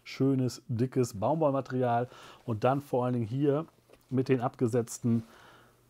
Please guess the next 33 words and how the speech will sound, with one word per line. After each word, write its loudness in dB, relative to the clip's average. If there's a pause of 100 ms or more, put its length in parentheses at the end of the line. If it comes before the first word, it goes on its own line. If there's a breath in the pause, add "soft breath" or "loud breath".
(200)
ich -10
würd 0
mal 2
sagen, 4
das 2
sind -2
tatsächlich -4
Holzknöpfe. 0 (260 loud breath)
Ja, 0 (140)
mit 2
diesen 0
abgesetzten -2
Holzknöpfen -2 (360 loud breath)
gibt -4
das 2
Ganze 0
halt 0
wirklich 0
so -4
eine 2
richtig -2
schöne, 0 (580 soft breath)
ähm, 2 (100)
Kontrast 0
da 2
drauf. 2 (500 loud breath)
Die -4
Knöpfe 0
hat 2
man 0
natürlich -2
auch -6
hier 0